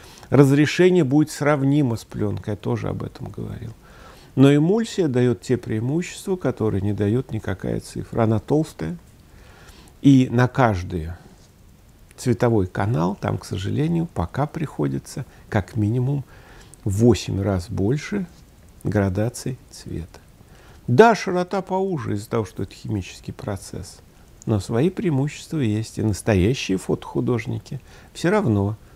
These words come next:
спустя какое-то время вернутся в эту область, а вслед за ними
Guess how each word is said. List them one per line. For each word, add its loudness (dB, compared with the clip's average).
спустя 0
какое-то -4
время 2
вернутся 2
в -6
эту -6
область, -4
а 6
вслед 4
за 0
ними -2